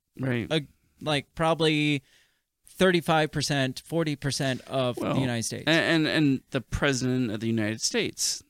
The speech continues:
Speaker 1: I mean, he's still the president,
Speaker 2: Mm-hmm.
Speaker 1: you know, wants an investigation.
Speaker 2: Yeah.
Speaker 1: And so, I mean, how can you deny him?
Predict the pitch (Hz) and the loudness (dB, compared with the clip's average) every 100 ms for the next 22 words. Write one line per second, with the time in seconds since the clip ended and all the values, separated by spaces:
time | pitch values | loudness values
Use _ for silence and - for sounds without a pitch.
0 | - 135 131 147 175 - 214 196 202 180 | -6 0 2 2 0 0 2 0 2 0
1 | 151 139 117 - _ - 151 160 165 _ | 0 -4 -8 -10 _ -8 -6 -4 -8 _
2 | _ - 117 113 117 - 127 127 120 120 | _ 0 2 0 -2 -6 -2 0 0 -2
3 | 120 110 113 110 104 98 - - 185 113 | 0 -2 -2 -4 -4 -2 -4 -4 -4 -4
4 | - _ _ - 135 - 165 151 143 135 | -6 _ _ -10 0 2 4 6 4 2
5 | - 139 135 127 120 123 135 131 165 131 | 0 0 2 0 -2 0 2 2 2 2
6 | 113 113 120 120 120 170 143 | 2 0 2 2 2 2 0